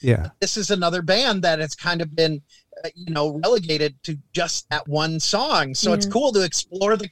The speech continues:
Speaker 2: catalog a little bit more and hear what else they were doing.
Speaker 1: Life in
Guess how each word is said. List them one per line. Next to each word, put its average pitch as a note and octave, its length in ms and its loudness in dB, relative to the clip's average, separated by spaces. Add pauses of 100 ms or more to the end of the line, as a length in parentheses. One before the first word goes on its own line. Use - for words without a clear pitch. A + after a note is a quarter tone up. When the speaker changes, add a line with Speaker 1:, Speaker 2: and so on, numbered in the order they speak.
(120)
Speaker 2:
catalog G#3 560 2
a D#3+ 60 -4
little D#3+ 240 -4
bit D#3 180 -8
more D#3 240 0
and E3+ 180 -4
hear F#3 120 -2
what F#3+ 120 2
else A#3 280 0
they E3 100 -4
were B2+ 140 -6
doing. G2+ 280 -14 (560)
Speaker 1:
Life D3+ 300 0
in E3+ 80 2